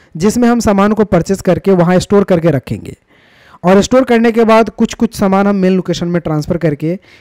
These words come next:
inventory voucher के माध्यम से देखेंगे। इसके लिए गोडाउन बनाने के लिए हमें जाना होता है inventory info में और यहाँ पे एक option दिखाई देता है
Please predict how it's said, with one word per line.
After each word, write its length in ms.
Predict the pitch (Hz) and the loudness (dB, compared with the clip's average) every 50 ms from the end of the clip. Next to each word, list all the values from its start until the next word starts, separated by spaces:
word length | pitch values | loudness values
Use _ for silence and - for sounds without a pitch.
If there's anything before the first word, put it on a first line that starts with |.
| _ _ - | _ _ -2
inventory 440 | 185 190 185 190 196 196 233 240 | 0 2 4 2 2 2 2 0
voucher 320 | 226 196 175 175 165 196 185 | 0 2 0 0 0 0 -2
के 80 | 180 | -2
माध्यम 340 | 190 175 156 147 143 156 151 | -2 -2 -2 0 0 -2 -2
से 120 | 151 - 131 | -2 -4 -6
देखेंगे। 440 | 113 107 - 101 98 95 95 - - _ _ _ _ _ _ _ _ _ _ _ _ - | -6 -8 -8 -10 -12 -12 -14 -18 -20 _ _ _ _ _ _ _ _ _ _ _ _ -2
इसके 240 | 208 208 - 262 269 | -2 0 2 2 2
लिए 140 | 262 262 254 | 4 4 4
गोडाउन 340 | 208 214 202 202 202 220 | 4 4 4 4 4 4
बनाने 340 | 226 214 208 196 196 196 208 | 2 2 2 2 0 0 0
के 120 | 202 220 214 | 0 2 2
लिए 100 | 214 208 | 4 4
हमें 200 | 196 190 196 190 | 4 2 2 2
जाना 240 | 175 170 160 175 | 2 2 2 2
होता 260 | 180 180 175 170 185 180 | 2 0 0 0 2 2
है 100 | 180 180 | 2 2
inventory 440 | 180 165 156 151 147 143 170 170 | 2 0 0 0 -2 0 -2 -2
info 240 | 165 160 151 - 185 | -2 -2 -2 -2 -2
में 200 | 175 143 123 135 165 - _ _ _ _ _ - - - - - - | 0 0 -4 -4 -6 -12 _ _ _ _ _ -20 -20 -20 -20 -20 -4
और 140 | 170 175 185 | 0 0 2
यहाँ 260 | 196 208 190 202 233 | 2 2 2 2 2
पे 80 | 233 262 | 2 2
एक 100 | 240 - | 2 2
option 240 | 208 175 - 226 226 | 0 0 0 0 -2
दिखाई 260 | 214 202 202 190 190 | -2 0 0 0 2
देता 260 | 185 185 175 - 170 | 2 2 0 2 0
है 280 | 170 180 196 214 220 | 2 2 0 0 -2